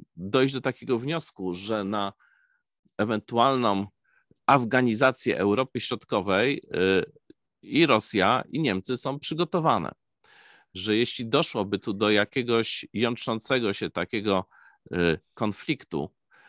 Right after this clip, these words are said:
no to, no to jeśli chodzi o zapewnienie dostaw węglowodorów do Niemiec z Rosji, no to kwestia Nord Streamu całkowicie to załatwia. Prawdopodobnie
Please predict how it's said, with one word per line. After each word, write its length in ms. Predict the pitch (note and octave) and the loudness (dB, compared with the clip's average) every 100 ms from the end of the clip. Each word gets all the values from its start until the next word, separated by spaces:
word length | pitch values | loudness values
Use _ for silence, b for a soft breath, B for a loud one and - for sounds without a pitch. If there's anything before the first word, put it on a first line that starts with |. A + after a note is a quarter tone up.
| b b G2+ | b b -6
no 240 | G#2 A#2 | -2 -2
to, 300 | - D3+ B2 | 0 0 2
no 160 | A#2 C3 | 0 -2
to 140 | - | 2
jeśli 280 | C3 B2+ - | 2 0 -4
chodzi 340 | C3 B2 C3 | -6 -4 -2
o 240 | G2 A2 F2+ - | 2 2 2 -4
zapewnienie 580 | F#2 A2+ A2 G#2+ A#2+ | -2 -2 -2 -2 -2
dostaw 420 | G2+ A2+ - G#2+ G2 | 0 -2 0 -2 -2
węglowodorów 1000 | A2 A2 A2 G#2+ G2 G2+ A#2 B2 - _ F#2 | -2 -2 -2 -2 0 0 0 -4 -10 _ -6
do 140 | G2 | -2
Niemiec 480 | G#2 G2+ F2+ E2 - | -2 -2 -2 -6 -10
z 140 | F2 F#2+ | -8 -2
Rosji, 400 | G2 B2 - C#3 | -2 -2 -4 -6
no 140 | A#2 | -6
to 160 | - G2+ | -8 -8
kwestia 480 | - A2+ - A2 - | -8 -10 -4 -4 -4
Nord 240 | G#2 G#2 | -4 -4
Streamu 400 | - - G#2+ G#2 | -6 -6 -4 -4
całkowicie 600 | - G2 G2 G2 G2+ F2+ | -4 -4 -4 -6 -6 -6
to 240 | E2 F#2 D#2+ B B B B | -2 -2 -2 B B B B
załatwia. 680 | F2+ - F#2 G2 - B2+ A#2 | -4 2 4 4 2 -2 -2
Prawdopodobnie 920 | - A2+ A2+ - G#2 G#2+ G#2 G#2+ G2+ | 0 -2 -2 -6 -4 -4 -2 -2 -2